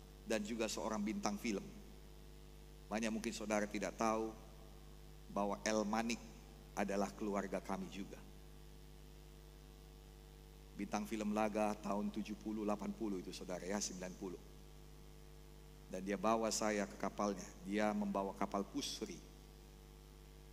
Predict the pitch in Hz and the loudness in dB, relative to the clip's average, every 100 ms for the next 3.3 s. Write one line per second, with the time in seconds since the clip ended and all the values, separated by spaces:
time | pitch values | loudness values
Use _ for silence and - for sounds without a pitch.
0 | - - - - - 101 98 101 101 104 | -16 -14 -12 -6 0 2 2 4 4 4
1 | 95 85 - - - - - - - - | 2 -4 -6 -14 -14 -14 -14 -12 -6 -6
2 | - 107 107 104 98 117 107 104 104 107 | 0 0 2 2 2 2 4 4 4 6
3 | 107 107 | 6 6